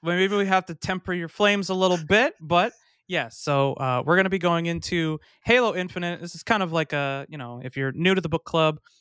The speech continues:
um, we will play games throughout a month, and we will discuss them. Um, ideally, we'd like to have our audience participate in said book clubs, and then we discuss them on the Discord. Um, we'd like to have you there, so if you wanna join our Discord, feel free to, uh,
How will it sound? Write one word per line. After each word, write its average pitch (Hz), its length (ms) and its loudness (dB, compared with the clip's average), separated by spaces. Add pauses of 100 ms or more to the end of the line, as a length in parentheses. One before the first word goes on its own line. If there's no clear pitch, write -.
(220)
um, 120 320 -4
we 120 100 -4
will 117 140 -2
play 170 320 2
games 151 480 -2
throughout 131 340 -6
a 127 60 -10
month, 190 400 0 (380)
and 135 260 -4
we 135 80 -2
will 139 140 -2
discuss - 420 0
them. 120 340 -4
Um, 113 280 -6
ideally, 135 500 0
we'd 131 220 -2
like 127 220 0
to 131 80 -4
have 143 280 0
our 139 180 0
audience 160 380 -2
participate 165 760 -2
in 143 140 -6
said 120 260 -8
book 123 180 -10
clubs, 160 340 -6
and 127 100 -6
then 120 100 -6
we 120 120 -6
discuss - 420 -6
them 123 160 -6
on 110 140 -8
the 117 60 -14
Discord. 196 640 2 (360)
Um, 117 200 -6
we'd 123 120 -8
like 170 160 2
to - 80 -12
have 170 260 0
you 156 60 0
there, 165 260 0
so - 160 -10
if 110 100 -12
you 123 120 -10
wanna 240 200 4
join 185 240 -2
our 165 80 0
Discord, 156 480 -2
feel 143 180 -6
free 131 340 -8
to, 120 180 -14 (500)
uh, 113 300 -12